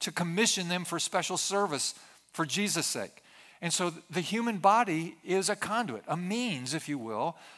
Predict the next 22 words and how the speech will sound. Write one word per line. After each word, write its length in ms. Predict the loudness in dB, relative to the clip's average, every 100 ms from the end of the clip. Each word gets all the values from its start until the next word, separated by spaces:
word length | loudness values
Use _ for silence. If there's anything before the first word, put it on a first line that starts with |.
| -8 4
of 220 | 4 6
God's 300 | 6 6 2
grace, 400 | -2 0 2 2
so 120 | 0
that 200 | 0 -4
theology 720 | -6 0 6 8 8 4 0
actually 320 | 0 0 0 -2
touch-, 360 | 2 2 2 -4
touches 380 | -2 -2 -2 -4 0
anthropology 1000 | 0 0 -2 2 4 4 4 0 -4 -4 -10 -20
through 500 | -10 -6 0 0 2
our 180 | 2 2
bodies. 500 | 4 2 2 -4 -14 -18 -20 -20 -20 -4
And 120 | 0
so 140 | 0
God 280 | 4 6 6
declares 420 | 4 0 2 2
that 120 | 0 2
our 160 | 2
bodies 380 | 6 6 6 2
are 180 | -4 0
sacred. 600 | 2 2 0 0 -8